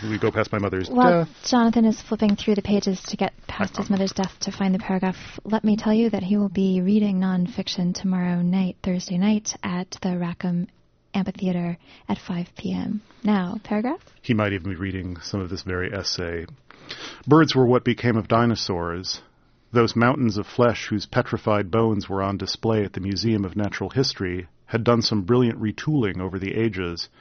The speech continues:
Speaker 1: and could now be found living in the form of orioles in the sycamores across the street. As solution to the problem of earthly existence, the dinosaurs have been pretty great,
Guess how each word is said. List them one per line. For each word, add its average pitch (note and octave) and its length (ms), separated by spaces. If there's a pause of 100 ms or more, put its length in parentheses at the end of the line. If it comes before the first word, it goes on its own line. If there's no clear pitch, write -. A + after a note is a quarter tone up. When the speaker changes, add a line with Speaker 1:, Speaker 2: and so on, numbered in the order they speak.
(320)
Speaker 1:
and A2 120
could - 140
now A#2 160
be A2 120
found A2 320
living A2+ 260
in G#2 80
the F#2 60
form G#2+ 260
of F2+ 160
orioles F#2 720 (100)
in G2+ 100
the F#2+ 80
sycamores E2+ 680
across F#2+ 340
the - 100
street. G2 460 (1080)
As B2+ 160
solution C3+ 480
to A2 100
the G2+ 80
problem G#2+ 460
of G#2+ 280
earthly A#2 340
existence, G2 580
the G#2+ 100
dinosaurs A#2+ 480
have G2 100
been F#2+ 120
pretty G#2+ 220
great, F#2+ 480